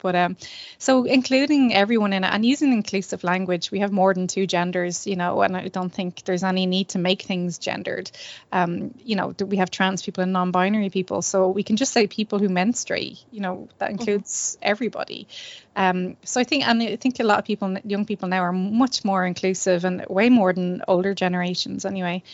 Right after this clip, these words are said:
Speaker 1: So I think that would be a really massive start to it. Then, then you can bring the more sexualized, no, not even sexualized content. That's, that sounds like a salacious word, but just sexual information, um,
Speaker 2: Mm-hmm.
Speaker 1: into second level,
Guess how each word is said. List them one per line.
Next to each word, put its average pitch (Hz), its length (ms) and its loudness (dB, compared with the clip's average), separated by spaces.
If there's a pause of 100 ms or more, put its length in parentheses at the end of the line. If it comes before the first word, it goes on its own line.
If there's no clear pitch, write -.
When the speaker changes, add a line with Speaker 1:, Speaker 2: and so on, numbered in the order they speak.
(280)
Speaker 1:
So - 140 -2
I - 20 2
think 247 180 4
that 220 160 6
would 220 100 0
be 214 160 2
a 185 60 2
really 180 480 -2
massive 185 520 -4
start 170 380 -2
to - 120 -8
it. 175 160 -6
Then, 190 380 -2
then 254 140 4
you 269 60 2
can 269 120 0
bring 226 200 0
the 208 80 2
more 190 220 0
sexualized, 185 800 -2 (340)
no, 254 140 2
not 269 160 2
even 202 220 0
sexualized 180 560 -4
content. 180 420 -4
That's, 202 240 -4 (160)
that 190 160 -8
sounds 190 160 0
like 180 100 -2
a 175 60 -2
salacious 180 560 0
word, 180 300 4
but 196 160 -2 (340)
just - 320 -4 (100)
sexual 233 460 2
information, 180 880 0 (340)
um, 190 260 2
Speaker 2:
Mm-hmm. 208 140 -8
Speaker 1:
into 202 220 0
second 196 480 -2
level, 180 480 -2